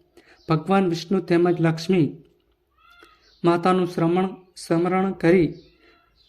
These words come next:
લે છે કે જેથી કરીને તેને આ ઉપાયનું ફળ પૂરેપૂરું પ્રાપ્ત થઈ શકે. પછીના દિવસે મિત્રો, તમારે બહાર જે જગ્યાએ પણ સાવરણી મૂકવાની છે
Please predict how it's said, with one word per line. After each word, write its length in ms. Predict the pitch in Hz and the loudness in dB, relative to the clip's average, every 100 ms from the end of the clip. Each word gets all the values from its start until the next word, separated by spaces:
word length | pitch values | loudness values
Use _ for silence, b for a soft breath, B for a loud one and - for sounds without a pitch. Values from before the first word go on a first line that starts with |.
| _ _ _ _ _ 165 | _ _ _ _ _ 2
લે 160 | 165 | 4
છે 240 | 170 190 170 | 4 2 0
કે 400 | 175 175 180 - | 2 2 2 0
જેથી 540 | 170 165 180 160 - _ b b b | 0 2 0 -2 -8 _ b b b
કરીને 320 | 170 170 180 | 2 2 2
તેને 320 | 170 165 165 170 | 2 4 4 2
આ 220 | 165 170 | 0 0
ઉપાયનું 500 | 165 160 165 165 160 | -2 0 0 0 0
ફળ 200 | 165 165 | 0 -2
પૂરેપૂરું 720 | 165 165 175 170 170 156 170 | -2 0 2 2 -2 -4 -2
પ્રાપ્ત 460 | 185 160 160 220 277 B B B - | -2 -2 0 0 0 B B B -2
થઈ 140 | 202 | 0
શકે. 420 | 196 - 156 - - _ b b b b | 0 0 -2 -4 -12 _ b b b b
પછીના 440 | 180 175 208 214 | 0 2 2 2
દિવસે 400 | 190 185 190 208 | 2 -2 -2 0
મિત્રો, 360 | 190 175 196 190 | 0 0 -2 -2
તમારે 440 | 185 175 180 185 | -2 -2 0 0
બહાર 540 | 175 165 156 175 139 - b b b b | 0 0 2 0 -2 -10 b b b b
જે 160 | 165 208 | 2 2
જગ્યાએ 480 | - 175 170 190 190 | 4 0 0 0 0
પણ 220 | 185 185 | -2 -4
સાવરણી 560 | 180 160 160 170 175 175 | -2 0 0 0 0 0
મૂકવાની 520 | 160 160 170 175 175 | 0 -2 -2 -2 -4
છે 420 | 175 175 151 - | -2 -2 -2 -6